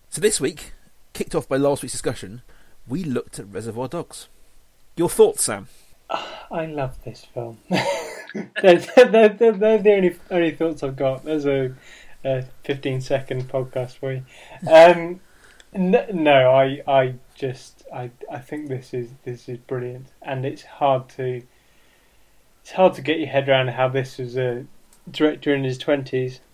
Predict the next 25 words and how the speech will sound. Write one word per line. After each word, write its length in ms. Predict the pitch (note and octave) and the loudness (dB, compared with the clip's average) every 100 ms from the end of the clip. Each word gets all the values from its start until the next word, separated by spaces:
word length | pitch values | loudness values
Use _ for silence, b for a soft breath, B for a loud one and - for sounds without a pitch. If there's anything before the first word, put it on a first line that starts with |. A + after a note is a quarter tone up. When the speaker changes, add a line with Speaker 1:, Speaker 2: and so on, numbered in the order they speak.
| _ | _
Speaker 2:
and 160 | - D3 | 0 2
it 80 | D3+ | 2
was 160 | D3 | 0
the 80 | C#3+ | -4
first 320 | C#3+ C#3 C3 | 0 0 2
thing 140 | - C3 | -4 -4
he 80 | B2+ | -2
did. 360 | C#3 B2+ B2+ | -2 -2 -4
Well, 120 | E3 D3 | 0 0
I 40 | |
suppose 380 | C3 C#3+ C3 - | 2 -2 -2 -6
it's 340 | E3 C#3+ - | -14 -14 -14
not. 200 | C3+ C#3 | -12 -12
It 240 | D3 D3 C#3+ | -12 -12 -10
was 240 | D3 C3+ | -10 -10
the 80 | C3+ | -4
first 200 | C3+ B2 | -4 -2
major 440 | C3 C3 C3 C3 | -4 -4 -2 -4
film 320 | A#2+ C3 B2+ | -4 -4 -6
he 80 | A#2+ | -8
did. 260 | A#2 C3 B2+ - | -10 -10 -10 -14
Speaker 1:
Hmm. 240 | - A2+ F2+ G#2 b b - | -12 -10 -10 -14 b b -10
Given 220 | F3 D#3 | -8 -8
this 160 | C#3+ D3 | -8 -8
is, 260 | C3 - | -8 -10